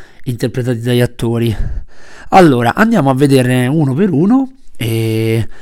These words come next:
vediamo di trarne le nostre conclusioni. Per forza, innanzitutto, io non voglio intendere soltanto quella fisica, perché Spider-Man è chiaro che per quanto riguarda la forza fisica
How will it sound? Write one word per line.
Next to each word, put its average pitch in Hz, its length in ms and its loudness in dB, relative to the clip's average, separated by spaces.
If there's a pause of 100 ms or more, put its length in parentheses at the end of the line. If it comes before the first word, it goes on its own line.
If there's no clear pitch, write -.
(260)
vediamo 139 400 4
di 131 120 4
trarne 120 540 2
le 127 140 0
nostre 113 440 0
conclusioni. 104 800 -4 (1500)
Per 233 160 2
forza, 254 440 4
innanzitutto, 160 520 4
io 180 60 8
non 151 140 4
voglio 151 200 4
intendere 131 380 2
soltanto 127 420 -2
quella 143 200 2
fisica, 123 440 -2
perché 127 260 0
Spider-Man 123 500 0
è 127 80 -2
chiaro 143 260 2
che 123 220 -2 (580)
per 143 200 0
quanto 156 280 4
riguarda 139 420 4
la 123 100 0
forza 143 320 0
fisica 123 540 0